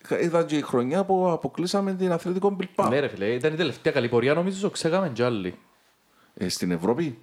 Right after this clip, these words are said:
Speaker 2: Κάμεν και με-, ήταν, ο Δόνης ήταν μετά, δεν θυμούμαι ακριβώς, ρε. Μπορεί να ήταν πριν ο Δόνης.
Speaker 1: Α, εννοείς τον καιρό που αποκλείσαμε τη Σλάβια Μπράγας με το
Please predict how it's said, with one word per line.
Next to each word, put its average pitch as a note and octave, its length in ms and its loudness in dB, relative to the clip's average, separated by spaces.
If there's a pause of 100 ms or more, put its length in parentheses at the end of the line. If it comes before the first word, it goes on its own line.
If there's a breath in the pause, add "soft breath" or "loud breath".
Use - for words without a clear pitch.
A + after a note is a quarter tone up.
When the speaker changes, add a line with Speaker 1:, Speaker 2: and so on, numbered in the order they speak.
Speaker 2:
Κάμεν B2 260 0
και B2+ 100 0
με-, C#3+ 80 2
ήταν, A#2+ 220 2
ο A2+ 80 4
Δόνης B2 220 0
ήταν C#3 180 0
μετά, B2 560 0
δεν B2+ 100 -12
θυμούμαι C#3+ 280 -2
ακριβώς, F#2+ 400 -2
ρε. B2 220 -4 (240)
Μπορεί C#3+ 180 2
να E3+ 60 4
ήταν D#3+ 120 0
πριν D#3 160 0
ο C3 60 2
Δόνης. F#2+ 400 -4 (2250)
Speaker 1:
Α, F2+ 100 0
εννοείς G2+ 600 0
τον G#2+ 320 0
καιρό G2 260 2
που G#2+ 160 0
αποκλείσαμε G2+ 540 -2
τη F#2+ 120 -4
Σλάβια G2+ 400 2
Μπράγας G2+ 440 0
με G#2 140 -2
το F#2 140 0